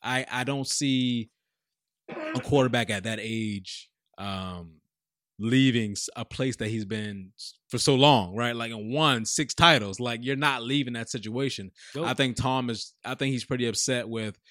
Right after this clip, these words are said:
Speaker 1: Bill Belichick and that front office, though, because they didn't give him the wide receiver help. They didn't give him the offensive line help. They didn't give him weapons to throw to. Like,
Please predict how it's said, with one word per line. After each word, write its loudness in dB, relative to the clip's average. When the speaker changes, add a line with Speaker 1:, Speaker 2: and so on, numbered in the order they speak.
Speaker 1:
Bill 0
Belichick 0
and -8
that -8
front -6
office, -4
though, -2
because -4
they -2
didn't -2
give -2
him -4
the -4
wide -4
receiver -6
help. -8
They -6
didn't -6
give -4
him -8
the -10
offensive -8
line -8
help. -8
They -8
didn't -10
give -6
him -6
weapons -4
to -6
throw -2
to. -4
Like, -8